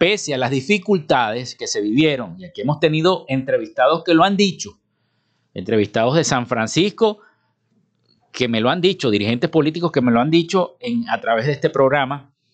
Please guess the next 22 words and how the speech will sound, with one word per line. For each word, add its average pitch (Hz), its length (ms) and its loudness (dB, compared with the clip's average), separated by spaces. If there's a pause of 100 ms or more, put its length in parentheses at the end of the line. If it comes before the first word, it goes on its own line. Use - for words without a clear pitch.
(460)
cómo 233 320 2
se 208 140 0
tuvieron 156 480 2
y 123 80 -8
cómo 208 240 0
se 170 120 2
vivieron 143 380 2
esas 147 280 0
dificultades. 127 580 -4
Los 107 100 -12
amigos 143 380 0
de 139 60 -2
San 139 140 -2
Francisco, 127 460 -4
que 113 140 -6
yo 120 80 -4
sé - 160 -4
que 123 80 0
tengo 117 180 2
mucha 123 240 2
sintonía 107 480 -6
allá 110 240 -2